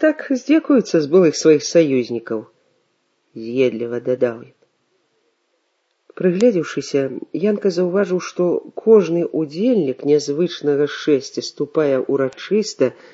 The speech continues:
з падкрэсленай незалежнасцю і з пачуццём уласнай годнасці. Надзея на тое, што ў іх нарэшце адбываецца запозненае празарэнне,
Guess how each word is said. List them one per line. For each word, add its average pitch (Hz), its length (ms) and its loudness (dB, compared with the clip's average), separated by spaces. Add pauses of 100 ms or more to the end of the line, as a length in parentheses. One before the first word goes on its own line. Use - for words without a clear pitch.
(400)
з - 60 -14 (100)
падкрэсленай 151 880 2
незалежнасцю 151 800 0
і 135 80 -2
з - 80 -18
пачуццём 139 560 -6
уласнай 160 480 -4
годнасці. 190 680 -4 (1040)
Надзея 139 320 0
на 131 160 0
тое, 160 240 4
што - 160 -4
ў 135 160 -2
іх - 80 -20
нарэшце 135 480 0
адбываецца 131 560 0
запозненае 127 640 -2
празарэнне, 127 720 0